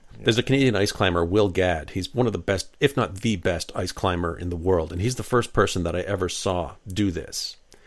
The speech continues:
Speaker 1: Mm-hmm.
Speaker 2: He's climbed, uh, Niagara Falls at one point when it was frozen during a, a
Speaker 1: Oh,
Speaker 2: wicked,
Speaker 1: wow.
Speaker 2: uh, cold snap. He's climbed the, the, the glacier at the top of Mount Kilimanjaro. This guy's incredible. So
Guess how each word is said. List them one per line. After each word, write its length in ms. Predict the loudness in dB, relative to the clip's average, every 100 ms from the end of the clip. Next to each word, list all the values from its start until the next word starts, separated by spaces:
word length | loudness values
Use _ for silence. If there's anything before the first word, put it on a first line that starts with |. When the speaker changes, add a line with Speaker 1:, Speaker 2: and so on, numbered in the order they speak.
| -4
Speaker 1:
Mm-hmm. 200 | -2 2
Speaker 2:
He's 180 | 2 2
climbed, 500 | 2 4 4 2 -4 -20 -20 -20 -20 -20 -20 -16 -6
uh, 140 | -2
Niagara 380 | 0 2 2 2
Falls 680 | 0 0 2 0 -8 -14 -16 _ _ _ -10 -4
at 40 |
one 220 | 0 0 -4 -8
point 180 | -6 -4
when 100 | -4
it 40 |
was 100 | -6
frozen 460 | -2 0 0 -4 -6
during 220 | -6 -6
a, 40 |
a 40 | -8 -8
Speaker 1:
Oh, 60 | -4
Speaker 2:
wicked, 400 | -4 -4 -10 -16
Speaker 1:
wow. 200 | -14 -10
Speaker 2:
uh, 360 | -8 -8 -10
cold 280 | -4 -2 0
snap. 320 | -2 -4 -4 -4
He's 120 | -2
climbed 360 | 0 2 2
the, 340 | 2 0 0 -2
the, 240 | -4 -4 -4
the 100 | -4
glacier 520 | 0 0 2 2 0
at 100 | -2
the 60 |
top 260 | -4 -4 -2
of 100 | -2
Mount 180 | -2 0
Kilimanjaro. 600 | 0 0 -2 -2 -2 -2
This 140 | -4
guy's 220 | -4 -4 -6
incredible. 480 | -2 0 -2 -4
So 200 | -8 -6